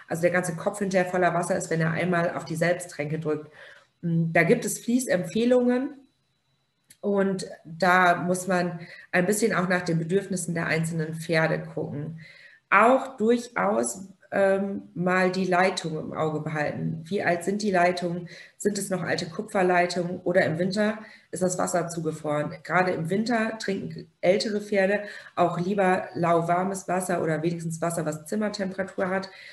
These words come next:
Ähm, da kann es sehr schnell dazu kommen, dass Pferde kaltes Wasser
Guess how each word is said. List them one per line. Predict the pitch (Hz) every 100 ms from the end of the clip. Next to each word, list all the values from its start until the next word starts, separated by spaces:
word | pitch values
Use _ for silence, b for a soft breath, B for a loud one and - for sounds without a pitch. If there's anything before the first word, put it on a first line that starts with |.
| B B -
Ähm, | 170 165 165 -
da | 165
kann | 165 180
es | -
sehr | 180
schnell | 180 180
dazu | 170 170 160
kommen, | 180 170
dass | 160 165 - -
Pferde | - 170 160 160
kaltes | 170 165 165 -
Wasser | 165 165 160